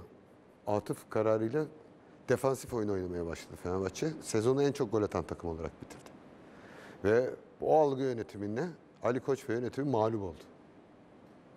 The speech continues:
Yani li-, ligi ikinci bitiren,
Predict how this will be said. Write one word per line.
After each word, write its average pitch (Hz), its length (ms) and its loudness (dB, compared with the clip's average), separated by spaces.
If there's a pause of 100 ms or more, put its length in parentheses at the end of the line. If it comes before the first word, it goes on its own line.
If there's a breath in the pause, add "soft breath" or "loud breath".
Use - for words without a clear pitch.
(1000 loud breath)
Yani 104 400 0
li-, - 120 0 (220)
ligi 117 200 2
ikinci 120 320 0
bitiren, 90 280 0